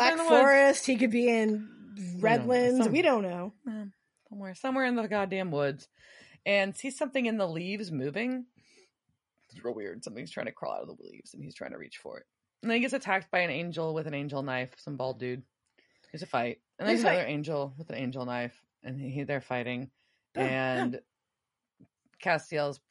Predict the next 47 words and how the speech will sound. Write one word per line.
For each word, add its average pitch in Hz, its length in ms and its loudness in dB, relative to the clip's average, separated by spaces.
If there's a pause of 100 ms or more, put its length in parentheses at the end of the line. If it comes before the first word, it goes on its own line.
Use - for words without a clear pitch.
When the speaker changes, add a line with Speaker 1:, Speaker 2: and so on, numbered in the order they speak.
(200)
Speaker 2:
fighting 330 240 -2
pretty, 180 400 -4 (180)
his 262 180 -6
fighting 247 220 -4
Speaker 1:
Yeah. - 140 -6
Speaker 2:
skills 156 220 -4
are - 40 -14
pretty 151 220 -10
solid. 180 580 -2
Speaker 1:
<gasps> - 80 -20
He's 311 160 -4
just 294 140 -6
like, 214 160 0
"Watch 359 240 0
me 339 140 0
with 339 140 -2
my 311 220 4
angel 277 260 2
blade." 214 220 -2 (260)
Pew, 508 140 0
pew, - 80 -16 (180)
pew, 277 120 0
pew, 294 100 0
Speaker 2:
Mm-hmm. 359 240 6
Speaker 1:
pew. 415 440 0 (220)
And 254 120 2
he 262 100 4
ninjas 311 320 -2
his 277 180 -4
way 277 180 6
out 254 80 4
and 226 80 -4
he 185 60 -6
kills 262 240 6
them 220 120 0
both. 170 340 -6
Ka-cha! - 480 0
Speaker 2:
Yep. - 260 2 (340)
And 175 120 -6
they 156 60 -2
bright 165 320 0
light 170 300 0
angel 165 360 -8
out. - 180 -8 (1700)
That's - 140 -20
what - 80 -18
I, - 60 -18